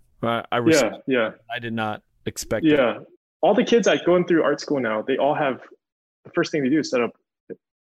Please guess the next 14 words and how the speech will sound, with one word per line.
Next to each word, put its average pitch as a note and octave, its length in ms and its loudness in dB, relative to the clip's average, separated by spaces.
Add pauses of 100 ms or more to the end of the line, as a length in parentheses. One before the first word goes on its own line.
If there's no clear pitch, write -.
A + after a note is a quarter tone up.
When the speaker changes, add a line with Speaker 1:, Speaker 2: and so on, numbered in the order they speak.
Speaker 2:
you C3 80 -2
know, A2+ 80 -2
I G#2+ 180 -4
Gs, A#2 340 -6 (540)
I A2 180 -4
G, A2 260 -4
Twitter, A#2 460 -2
all A#2+ 120 0
that A2 160 -2
stuff. G#2 220 -4 (420)
And C3 240 -4
they're, C#3+ 220 4
like, A#2+ 200 2 (140)
constantly C#3+ 640 -6